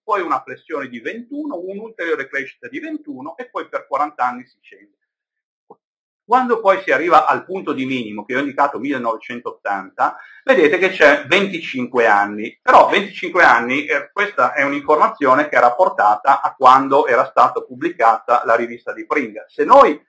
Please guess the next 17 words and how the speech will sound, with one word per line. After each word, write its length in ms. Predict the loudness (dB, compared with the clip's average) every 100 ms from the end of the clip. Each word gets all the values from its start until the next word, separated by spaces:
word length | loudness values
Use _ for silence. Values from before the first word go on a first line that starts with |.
| -4
rendiamo 480 | 0 4 4 6 4
attuale 760 | 2 4 8 8 6 4 2 -14
il 200 | -14 -12
punto 320 | -10 -10 -10
di 80 | -10
minimo 360 | -10 -6 -6 -8
millenovecentottanta 1600 | -6 -2 0 0 -4 _ -20 _ -20 _ -10 -10 -12 _ -14 -14 _ _ _ -8
e 240 | -8 -8
sommiamo, 880 | _ -16 -8 -2 -2 -2 -2 -2 -4 -16
eh, 200 | -20 -18
gli 120 | 0
anni 360 | 2 2 -4 -16
che 80 | -8
da 120 | -8
millenovecentottanta 1080 | -8 -12 -14 _ -20 -18 -4 -4 -4 -6
arrivano 360 | -6 -6 -6 -2
oggi, 500 | -4 -6 _ -20